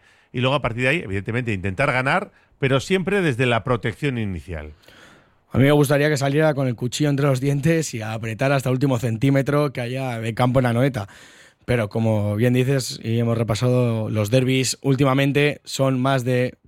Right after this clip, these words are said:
Speaker 2: no fallar que intentar acertar. Entonces, pues yo creo que va a ir por ahí. O sea, no fallar, encima viendo la situación del equipo, que es que si vas y pierdes dos cero con dos errores tontos, es que igual se agranda más la crisis. Entonces,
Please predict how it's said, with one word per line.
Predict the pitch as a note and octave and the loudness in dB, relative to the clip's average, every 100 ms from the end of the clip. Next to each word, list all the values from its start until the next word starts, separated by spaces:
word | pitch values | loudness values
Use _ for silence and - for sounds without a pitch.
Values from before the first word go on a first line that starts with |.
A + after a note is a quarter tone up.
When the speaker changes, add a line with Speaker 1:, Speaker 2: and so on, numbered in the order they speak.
| _ | _
Speaker 2:
no | - B2 C#3+ | -6 0 2
fallar | C#3 C3 C#3 D3+ D#3 - - _ _ | 2 0 2 2 0 -6 -20 _ _
que | B2 A2+ | -6 -4
intentar | A2 A#2 B2+ | -4 -2 0
acertar. | A#2 G#2+ G2+ B2+ - - | 0 -2 0 0 -2 -8
Entonces, | G#2 A#2 G#2 A2+ A2+ A2 - - - - - _ _ | -6 -4 -2 0 0 0 -2 -8 -14 -20 -20 _ _
pues | - G#2 | -4 0
yo | A2 | 2
creo | G2+ | 2
que | F#2 | 0
va | F#2 | -2
a | |
ir | F#2 | -2
por | - | -2
ahí. | A2 - - | -2 -4 -10
O | |
sea, | - G2+ | -6 -2
no | G#2 A#2+ | 2 2
fallar, | A2+ B2+ C#3+ | 2 2 2
encima | B2+ C#3 C#3+ | 0 0 0
viendo | C#3 D3 C#3+ | 2 2 2
la | |
situación | B2+ C3+ B2+ C#3+ | 0 0 0 0
del | C3+ | 0
equipo, | B2+ C#3 D3+ B2 | 0 0 0 0
que | B2 | -2
es | - | -4
que | A#2+ | -8
si | - A2+ | -8 -6
vas | A#2 C#3 A#2+ A#2 | -2 -2 -2 -4
y | A#2 - _ | -8 -10 _
pierdes | - C3 C3+ B2 | -4 0 0 0
dos | B2 | -2
cero | - C3+ A2 | 0 0 0
con | A2+ | -2
dos | A#2+ B2+ | -2 0
errores | B2+ C3 A#2+ | 0 0 0
tontos, | C3+ C3 C#3 B2+ - - - - - | -2 0 -2 -2 -10 -20 -20 -20 -14
es | - | -2
que | B2 | 0
igual | A2+ B2+ B2+ B2 B2 B2+ | 2 4 2 2 -2 -6
se | - | -4
agranda | A#2+ B2 B2 | -2 0 -2
más | A2 | -2
la | G2+ | -4
crisis. | G#2 A#2 G2 F#2 | -2 -2 -2 -6
Entonces, | A2 G#2 G#2 G2+ - - | -6 -6 -2 -2 -2 -6